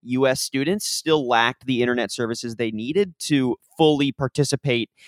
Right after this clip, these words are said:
in online learning. Those numbers haven't improved much. Uh, a U C L A report showed that a third of households have limited digital access,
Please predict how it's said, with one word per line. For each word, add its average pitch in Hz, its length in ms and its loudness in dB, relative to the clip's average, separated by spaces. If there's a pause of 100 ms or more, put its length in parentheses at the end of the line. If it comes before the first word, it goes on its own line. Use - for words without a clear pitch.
(220)
in 123 220 2
online 104 680 0
learning. 156 380 2 (240)
Those 139 200 4
numbers 127 240 2
haven't 110 400 -4
improved 135 480 -4
much. 101 320 -8 (320)
Uh, 123 140 -2
a 131 100 0
U 135 280 2
C 175 260 0
L 143 140 4
A 185 120 4
report 120 520 0
showed 135 380 4
that 131 200 0
a 123 120 -6
third 156 460 2
of 139 80 2
households 147 640 -2
have 123 200 0
limited 131 480 0
digital 131 360 0
access, 180 580 -2